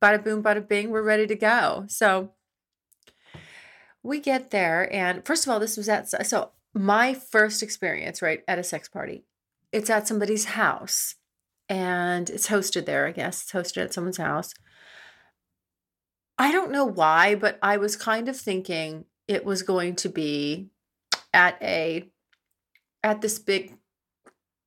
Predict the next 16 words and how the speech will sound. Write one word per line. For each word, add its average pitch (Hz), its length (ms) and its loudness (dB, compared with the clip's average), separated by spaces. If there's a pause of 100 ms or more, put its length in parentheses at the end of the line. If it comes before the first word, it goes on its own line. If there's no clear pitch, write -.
(580)
I'm 185 120 -6
gonna 185 140 2
laugh 165 360 6
at 160 80 -8
myself 165 400 -4
now 139 220 0
as 170 120 -6
I'm 160 140 -4
saying 160 240 -2
this, 156 180 -6
like, 185 240 -8
at - 200 -2
some 220 180 -2
big, 208 300 2
lavish, 170 640 2
lush 170 560 0